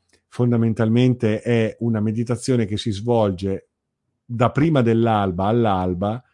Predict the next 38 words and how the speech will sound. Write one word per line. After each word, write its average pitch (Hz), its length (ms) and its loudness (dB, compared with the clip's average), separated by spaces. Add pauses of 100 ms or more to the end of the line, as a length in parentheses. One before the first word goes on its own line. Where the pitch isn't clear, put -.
(800)
e, 143 380 4
eh, 110 400 2
si - 180 -4
guarda 135 320 6
il 123 80 4
sole, 98 540 -2
si - 180 -10
osserva 123 540 -2
il 127 140 -2
sole 101 360 -2
direttamente 107 800 -2
con 120 160 -2
gli 110 100 0
occhi 98 480 -6
durante 113 400 -2
il 104 80 -4
suo 113 140 -10
sorgere, 92 680 -6
perché 87 460 -16
è 85 260 -18
un 87 120 -16
po' 92 140 -16
meno, 87 460 -14
eh, 85 80 -20
dannoso. 80 680 -18 (420)
È 143 160 -2
dannoso 135 480 4
lo 123 120 2
stesso, 113 580 -4
se 131 140 -6
non 123 120 -2
siete 131 280 -8
capaci 117 460 -4
e - 20 -2
non 104 120 -4
sapete 127 360 -6
cosa 98 220 -8
fare 117 680 -2